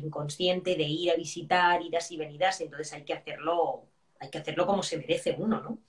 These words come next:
Entonces, sí, ocho sesiones, eh, repartidas en, en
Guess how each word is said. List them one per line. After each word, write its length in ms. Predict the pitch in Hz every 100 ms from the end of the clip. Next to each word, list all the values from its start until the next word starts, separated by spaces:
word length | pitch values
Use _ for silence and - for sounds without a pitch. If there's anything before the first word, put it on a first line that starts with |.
| -
Entonces, 340 | - 190 185
sí, 120 | 202
ocho 160 | 185 220
sesiones, 600 | 220 220 220 208 233 - _ _ -
eh, 300 | 165 160 -
repartidas 720 | 160 160 156 156 180 190 208 190
en, 220 | 160 139
en 200 | 143 139